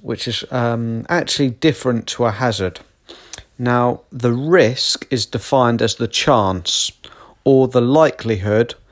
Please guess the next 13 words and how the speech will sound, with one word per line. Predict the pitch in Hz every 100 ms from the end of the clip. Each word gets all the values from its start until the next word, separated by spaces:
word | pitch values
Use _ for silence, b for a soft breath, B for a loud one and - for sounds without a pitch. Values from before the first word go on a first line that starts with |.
| B B B B
uh, | 113 110
of | -
something | - 123 - 117
occurring. | 110 - 123 110 98 92 90 - _ -
So | - 120 110
that | 123 -
could | 123
be | 113
high, | 104 147 147 147 151 147 139
it | 120 -
could | - 107
be | 104
low, | 101 131 143 143 147